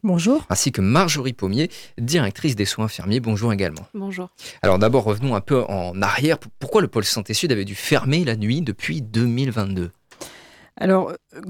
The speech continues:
Speaker 1: comme beaucoup d'établissements de santé, euh, post-covid, on a eu, euh, un certain nombre de, de, de difficultés, enfin, de départs de médecins et de paramédicaux, hein, infirmiers et aides-soignants,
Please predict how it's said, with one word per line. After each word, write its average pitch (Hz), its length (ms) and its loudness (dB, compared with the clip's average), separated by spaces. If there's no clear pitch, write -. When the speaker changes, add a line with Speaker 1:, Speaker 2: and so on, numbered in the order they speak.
Speaker 1:
comme 214 240 6
beaucoup 233 300 6
d'établissements 190 680 4
de 185 60 4
santé, 196 520 4
euh, 170 280 6
post-covid, 185 760 4
on 175 120 6
a 160 100 6
eu, 175 260 4
euh, 151 640 6
un 165 80 4
certain 165 360 4
nombre 175 240 8
de, 165 260 6
de, 156 240 4
de 156 160 4
difficultés, 180 880 6
enfin, 160 140 2
de 156 120 4
départs 185 460 8
de 175 80 8
médecins 170 480 6
et 175 100 8
de 156 120 2
paramédicaux, 156 720 2
hein, 196 100 4
infirmiers 165 600 2
et - 20 2
aides-soignants, 165 560 0